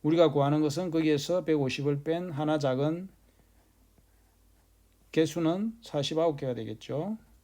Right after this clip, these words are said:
만족하는 N의 개수는. 자, 이렇게 해서, 어, 실력 문제를 풀어봤습니다.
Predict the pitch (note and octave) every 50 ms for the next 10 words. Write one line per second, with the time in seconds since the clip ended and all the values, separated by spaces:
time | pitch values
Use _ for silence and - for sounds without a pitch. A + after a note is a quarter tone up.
0 | _ _ C#3 C#3+ C#3+ C3+ B2+ B2+ B2+ B2+ C3 D3 C#3 B2+ B2+ A#2+ A2+ A#2 A2+ G#2+
1 | - B2+ B2 C3 E3+ A3 A3+ - - _ _ _ _ _ _ _ _ _ _ _
2 | _ _ _ _ _ _ _ _ _ _ _ _ _ _ - C#3 C#3+ - D3 D3+
3 | D3+ D3+ D3+ D3+ D3 D3 - E3 F3+ G3 G#3+ A3 - - _ _ _ _ _ _
4 | _ _ _ _ _ _ - C#3+ C3+ C3+ C3+ C3+ - - G3 F#3+ F#3+ F#3+ G3 G3+
5 | G3 F3+ D#3 D3 C#3+ C#3 C#3 C3+ C3+ C3+ D3 D#3+ F3+ G3 G#3 A3 A3 G#3+ - -
6 | _ _ _ _ _ _ _ _ - E3 D3+ C#3 C3 B2+ B2 - - B2 A#2 A2
7 | A#2+ A#2+ C3+ D#3+ F#3+ F#3+